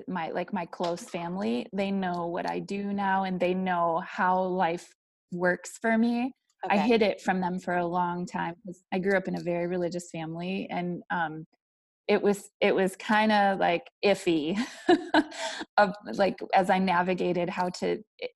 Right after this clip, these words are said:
Speaker 1: how to let them know w-, how life worked for me in, in terms of getting this information and then actually doing the healing work. And,
Speaker 2: Yeah.
Speaker 1: but now it's, um,
Speaker 2: They don't
Speaker 1: now
Speaker 2: think you're
Speaker 1: it's,
Speaker 2: just some
Speaker 1: it's,
Speaker 2: crazy
Speaker 1: yeah.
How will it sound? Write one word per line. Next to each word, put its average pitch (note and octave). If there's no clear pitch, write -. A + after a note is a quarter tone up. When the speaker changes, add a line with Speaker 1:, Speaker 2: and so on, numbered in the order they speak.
Speaker 1:
how G3+
to G3+
let F#3+
them F3+
know E3+
w-, F#3+
how F#3+
life F3
worked F3
for F3
me E3
in, E3+
in F3+
terms E3+
of E3+
getting F3
this E3+
information E3+
and E3+
then F3
actually F#3
doing E3+
the E3+
healing E3+
work. D#3+
And, D#3+
Speaker 2:
Yeah. E3+
Speaker 1:
but G#3
now G3+
it's, -
um, E3+
Speaker 2:
They F#3+
don't G#3
Speaker 1:
now -
Speaker 2:
think A3+
you're F3+
Speaker 1:
it's, -
Speaker 2:
just F#3
some F#3
Speaker 1:
it's, E3+
Speaker 2:
crazy F3+
Speaker 1:
yeah. F3+